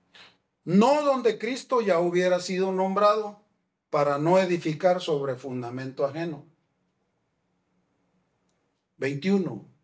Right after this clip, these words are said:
"Sino, como está escrito, aquellos a quienes nunca les fue anunciado acerca de él, de Cristo, del evangelio, verán, y los que nunca han oído de él,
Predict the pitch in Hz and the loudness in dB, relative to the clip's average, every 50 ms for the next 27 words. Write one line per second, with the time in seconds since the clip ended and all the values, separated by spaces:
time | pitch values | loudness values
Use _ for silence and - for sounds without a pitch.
0 | _ _ _ _ _ _ - - 185 190 208 233 220 185 135 - - _ _ _ | _ _ _ _ _ _ -6 -2 2 4 4 4 4 2 0 -4 -10 _ _ _
1 | _ - 120 123 123 127 123 - 196 196 208 202 - - 214 220 208 - - 120 | _ -12 -10 -8 -8 -8 -4 0 0 0 0 -2 -4 -6 -6 -6 -8 -10 -12 -16
2 | 110 - - - _ _ _ _ _ _ _ _ _ - 135 139 139 - - 220 | -16 -16 -20 -20 _ _ _ _ _ _ _ _ _ -6 -6 -6 -4 -2 0 0
3 | 226 226 214 190 160 165 147 - - - 139 131 127 123 120 143 180 247 285 285 | 2 0 0 -2 -4 -4 -6 -8 -8 -10 -10 -10 -8 -10 -8 -4 -4 -4 -4 -2
4 | - 233 196 160 156 147 147 - - 202 220 226 226 214 208 185 170 160 151 - | 0 0 0 0 0 -2 -4 -2 0 0 2 2 2 0 0 -2 -2 -4 -4 0
5 | 190 185 185 196 220 269 - - - _ _ _ _ _ _ _ _ _ _ _ | 2 2 4 4 2 0 -4 -8 -14 _ _ _ _ _ _ _ _ _ _ _
6 | _ _ _ _ _ _ _ _ - - - - - 180 196 226 - - 247 240 | _ _ _ _ _ _ _ _ -16 -12 -8 -2 0 0 0 0 -2 -8 -10 -12
7 | 247 - _ _ _ _ _ _ _ _ _ _ _ _ _ 143 185 226 226 196 | -12 -14 _ _ _ _ _ _ _ _ _ _ _ _ _ -2 0 2 2 2
8 | 196 208 220 220 226 220 - 208 240 233 - 226 220 226 214 202 - - 214 202 | 2 0 -2 -4 -6 -6 -2 -2 -2 -2 -2 -6 -8 -8 -8 -10 -8 -8 -6 -2
9 | 202 226 247 240 226 208 196 180 160 185 185 190 196 202 196 196 - _ _ _ | 0 0 0 2 0 0 0 -2 -2 -2 -2 0 -2 -4 -6 -8 -12 _ _ _
10 | _ _ _ _ - 135 147 143 147 175 202 240 285 302 311 302 - - _ _ | _ _ _ _ -2 2 4 4 6 4 4 2 0 -2 -6 -10 -12 -18 _ _
11 | _ _ _ - 143 147 147 143 139 - - 147 143 156 165 202 226 220 208 175 | _ _ _ -12 -10 -8 -6 -8 -8 -8 -10 -10 -8 -8 -8 -8 -8 -8 -8 -6
12 | 170 170 165 156 147 151 175 196 190 175 156 151 143 156 175 208 226 240 - | -6 -6 -6 -4 -4 -2 -2 0 0 0 2 2 2 2 2 0 -2 -6 -10